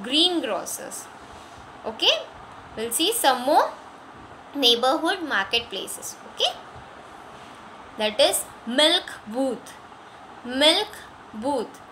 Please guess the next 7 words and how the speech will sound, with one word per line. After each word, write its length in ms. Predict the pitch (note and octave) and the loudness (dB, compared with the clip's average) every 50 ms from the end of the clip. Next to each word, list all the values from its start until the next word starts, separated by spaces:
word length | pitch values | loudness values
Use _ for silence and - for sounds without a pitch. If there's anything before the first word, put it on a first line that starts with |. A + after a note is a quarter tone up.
| - - - - - | -20 -20 -20 -14 -4
And 180 | - A3+ A#3+ B3+ | -2 -2 0 4
what 200 | C#4 D4 D#4+ - | 2 2 2 4
we 140 | G4 G4+ D#4+ | 2 2 6
get 180 | D4 D#4 D#4 D4+ | 6 6 6 6
here? 300 | D4+ D#4 D#4 D4+ E4+ - - - - - - - - - - - - - - - - - - - - - - - - - | 4 2 4 4 4 2 0 -4 -10 -18 -20 -20 -20 -20 -20 -20 -20 -20 -20 -20 -20 -20 -20 -20 -20 -20 -20 -20 -14 -8
We 120 | G3+ G#3+ F#3+ | -8 -8 2
get 280 | F3+ A#3+ D4+ C#5+ - | 4 6 6 6 4